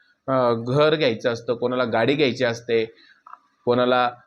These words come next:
घरात टीव्ही घ्यायचा असतो, फ्रीज घ्यायचा असतो, कुठल्याही प्रकारची तुमची इच्छा असेल, ती इच्छा तुमची दिवाळीमध्ये पूर्ण होणार आहे. त्यानंतर मित्रांनो बघा, की अडकलेली कामे. मित्रांनो,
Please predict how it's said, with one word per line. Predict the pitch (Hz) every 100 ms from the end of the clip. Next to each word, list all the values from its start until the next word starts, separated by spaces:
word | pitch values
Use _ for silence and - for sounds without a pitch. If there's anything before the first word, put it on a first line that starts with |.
| _
घरात | 123 123
टीव्ही | 127 123 127 143
घ्यायचा | 117 110 113
असतो, | - 117 117
फ्रीज | - 143 151
घ्यायचा | 131 117 120
असतो, | 117
कुठल्याही | - 139 135 165 208
प्रकारची | 220 175 185 170
तुमची | 160 156
इच्छा | 143 139 139
असेल, | 131 139 135
ती | 131 147 147
इच्छा | 147 190
तुमची | 180 147 135
दिवाळीमध्ये | 120 120 120 117 135 175
पूर्ण | - - 127 131
होणार | 135 123 113
आहे. | 101 95 _ _ _
त्यानंतर | 139 170 180 190
मित्रांनो | 185 185 180
बघा, | 175 170 170
की | 175 180 175 _ _ _ _ _ _ _ _ - 113
अडकलेली | 143 170 175 175 165
कामे. | 143 135 113 90 - _ _ _ -
मित्रांनो, | 135 175 170